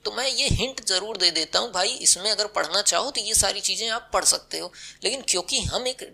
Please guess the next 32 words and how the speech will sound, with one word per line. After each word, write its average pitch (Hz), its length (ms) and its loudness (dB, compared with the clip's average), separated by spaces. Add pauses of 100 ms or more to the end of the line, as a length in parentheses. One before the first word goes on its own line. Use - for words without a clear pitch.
(120)
डायरेक्शन 151 460 4
में 262 120 -6
चल 247 220 2
रहे 233 120 -2
हैं, 202 100 -4
हम 175 160 -6
एक 202 100 2
सिलेबस 175 440 4
में 247 80 -4
चल 233 200 2
रहे 226 140 -2
हैं, 240 100 -6 (260)
तो 175 60 -2
हम 180 100 0
उसी 180 260 4
के 175 160 2
according 151 340 0
चलते 151 300 0
हैं। 156 80 0
लेकिन 214 180 -2
मैं 214 120 -2
आपको 214 240 0
हिंट 202 260 -2
ज़रूर 202 300 -4
दे 190 140 4
देता 160 260 -4
हूँ 226 120 -2
कि 202 60 2
अगर 175 180 2
आपकी 175 280 0
इच्छा - 300 4
हो 208 240 -4